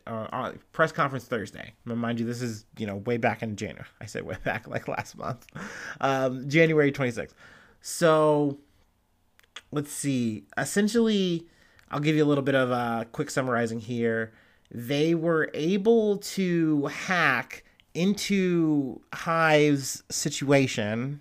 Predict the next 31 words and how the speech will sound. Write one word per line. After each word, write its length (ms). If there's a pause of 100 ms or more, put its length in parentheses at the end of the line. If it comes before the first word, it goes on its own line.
(140)
I, 80
I, 360 (100)
I 80
know 120
I'm 120
really 240
using 300
jazzy 840
real 140
terms 320
here, 260 (500)
but 560
essentially 400
they 140
were 80
kinda 340
like 180
a 40
fly 380
on 80
the 80
wall, 380
and 120
they 80
were 80
able 300
to 240
watch 480
them 280
operate. 720 (560)
And 720